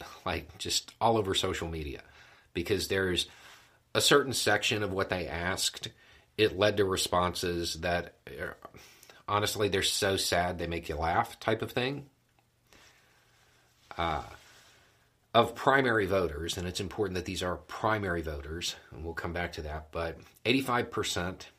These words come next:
said that they wanted a nominee who would challenge woke ideas. Sixty-six percent said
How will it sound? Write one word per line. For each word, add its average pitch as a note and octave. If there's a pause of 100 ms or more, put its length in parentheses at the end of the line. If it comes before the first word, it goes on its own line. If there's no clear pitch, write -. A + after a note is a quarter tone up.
(240)
said F#2+
that F2
they F2
wanted G#2+
a G2
nominee G2
who F#2
would D#2+
challenge B2
woke F2
ideas. F2 (840)
Sixty-six C#3+
percent G#2
said E2+